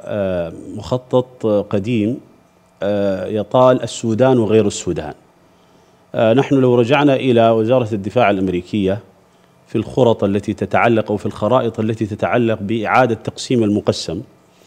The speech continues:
آه، نجد أنها اعتمدت خريطة برنارد لويس،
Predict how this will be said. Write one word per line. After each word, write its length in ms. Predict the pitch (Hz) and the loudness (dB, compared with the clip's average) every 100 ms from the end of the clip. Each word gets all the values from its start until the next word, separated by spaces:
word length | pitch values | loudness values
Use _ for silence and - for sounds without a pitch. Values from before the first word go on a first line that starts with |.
| - _ _ _ - | -20 _ _ _ -4
آه، 240 | 113 113 | -2 0
نجد 300 | 135 151 156 | 2 2 2
أنها 220 | 143 143 | 4 4
اعتمدت 760 | 131 113 156 147 123 120 - 120 | 4 4 4 4 4 0 0 0
خريطة 580 | 107 117 120 131 123 104 - | 2 2 2 2 0 -2 -2
برنارد 640 | 113 101 104 104 123 107 104 | 0 0 0 0 2 0 0
لويس، 500 | 117 92 - - | -2 -2 -8 -16